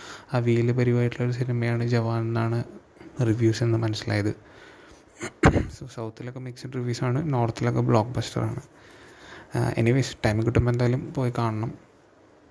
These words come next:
ആ, പിന്നെ ആർ ഡി എക്സ് ഇതുവരെയും കാണാനായിട്ട് പറ്റിയിട്ടില്ല,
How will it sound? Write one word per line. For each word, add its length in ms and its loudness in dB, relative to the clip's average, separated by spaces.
ആ, 80 -2
പിന്നെ 580 0
ആർ 260 2
ഡി 80 6
എക്സ് 280 0
ഇതുവരെയും 540 0
കാണാനായിട്ട് 400 0
പറ്റിയിട്ടില്ല, 520 -2